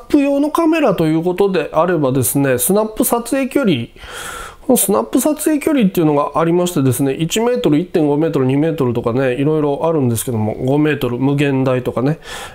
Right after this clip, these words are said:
えー、二点五メートルにピントが合います。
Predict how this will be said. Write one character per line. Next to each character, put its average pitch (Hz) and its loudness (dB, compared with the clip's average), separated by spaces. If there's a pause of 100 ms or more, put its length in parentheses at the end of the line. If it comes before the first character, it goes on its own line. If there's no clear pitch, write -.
え 165 2
ー、 202 2
二 262 2
点 156 2
五 143 0
メ 190 0
ー 160 -6
ト 131 0
ル 123 0
に 160 0 (880)
ピ 165 6
ン 156 6
ト 151 2
が - -2
合 143 0
い 143 0
ま 127 2
す。 - -4